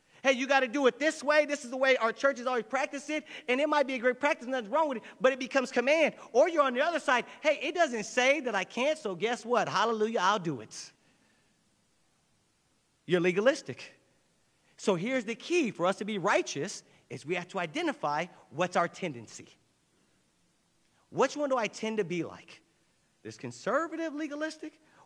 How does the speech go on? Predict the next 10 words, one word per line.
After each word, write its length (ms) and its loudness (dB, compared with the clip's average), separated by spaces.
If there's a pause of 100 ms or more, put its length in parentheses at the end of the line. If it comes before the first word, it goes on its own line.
or 280 6
this 380 0 (180)
liberal 560 2 (720)
legalism? 640 -4
Church, 280 4
are 60 6
you 140 2
with 220 2
me 80 -2
here? 240 -6